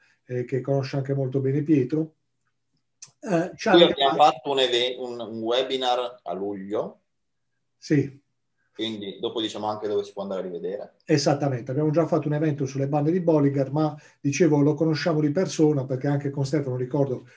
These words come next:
Speaker 1: ci siamo incontrati più volte a cena con John in diverse occasioni dell'Italian Training Forum, soprattutto a Napoli, <laughs> dove abbiamo mangiato dell'ottima pizza. E quindi per ritornare a noi,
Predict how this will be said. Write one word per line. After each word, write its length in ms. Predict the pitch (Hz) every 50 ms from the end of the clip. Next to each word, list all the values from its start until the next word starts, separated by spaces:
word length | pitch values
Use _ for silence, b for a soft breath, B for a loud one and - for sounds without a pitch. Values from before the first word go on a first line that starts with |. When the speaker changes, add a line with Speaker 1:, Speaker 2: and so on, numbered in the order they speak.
| b b
Speaker 1:
ci 80 | -
siamo 180 | - 143 139 143
incontrati 720 | 139 143 147 143 147 151 139 135 - 139 127 151 147 - _
più 200 | _ 160 151 143
volte 300 | 160 151 139 - - 143
a 100 | 143 143
cena 380 | - - 151 139 127 123 120
con 480 | - 151 151 151 147 143 143 139 147 -
John 400 | 156 131 175 160 139 135 135 135
in 420 | 135 131 - - _ _ _ 143 135
diverse 380 | 151 151 156 147 143 - 143
occasioni 640 | 127 135 143 131 131 - 151 139 135 131 127 127 123
dell'Italian 500 | 120 127 127 131 131 139 131 131 127 120
Training 380 | - 135 131 127 131 127 127 -
Forum, 360 | - 123 113 110 107 104 - b b b b b b
soprattutto 440 | - - 139 151 151 180 175 - 156
a 40 |
Napoli, 500 | 151 170 170 151 135 - 135 123 120 117
<laughs> 800 | - - - - - - - - - 135 131 135 - - - - _
dove 140 | 139 139 143
abbiamo 240 | 143 151 151 151
mangiato 560 | 147 147 147 143 151 151 139 143 147 139 143 151
dell'ottima 520 | 139 143 147 156 143 - 151 139 135 127
pizza. 400 | 131 131 107 - - - 104 - _ B B B B B B B B
E 340 | - 160 160 156 156 156 156
quindi 240 | - 220 180 165
per 140 | 147 175 175
ritornare 440 | 185 180 - 175 170 175 170 156 160
a 40 | 156
noi, 320 | 156 139 127 117 110 -